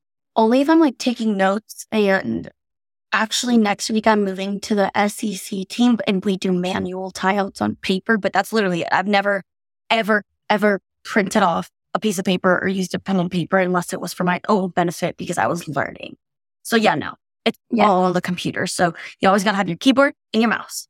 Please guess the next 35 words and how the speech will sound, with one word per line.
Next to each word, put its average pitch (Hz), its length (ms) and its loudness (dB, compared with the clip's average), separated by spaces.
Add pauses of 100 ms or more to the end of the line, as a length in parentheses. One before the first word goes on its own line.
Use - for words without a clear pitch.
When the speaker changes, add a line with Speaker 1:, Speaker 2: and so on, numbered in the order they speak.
(580)
Speaker 2:
Yeah. 190 320 2
And 214 540 4
McGinnis 220 360 4
says, 208 240 0
like, 208 220 0 (320)
it - 20 -14
was 220 140 -2
thought 220 300 2
that - 180 2
Excel 208 300 -2
would 208 200 -4 (180)
eliminate 247 560 4
accounting 262 440 2
jobs, 247 460 2 (420)
but 208 420 4 (120)
it's 220 200 -2
actually 202 380 -2
Speaker 1:
Right. - 180 -4 (240)
Speaker 2:
just - 380 -2
the 170 120 -2 (120)
opposite. 294 640 0 (560)
Speaker 1:
Oh, 190 100 4
yeah. 104 160 -4 (480)
Speaker 2:
We, 202 160 4
Speaker 1:
Oh, 262 200 6
yeah. 190 160 0
Speaker 2:
it - 180 -4
helps - 420 -2
accounting - 380 -10
jobs. - 440 -4 (840)
Speaker 1:
It 233 160 2
does. 208 260 4
I 214 140 0
mean, 202 340 -6 (760)
yes, 220 520 0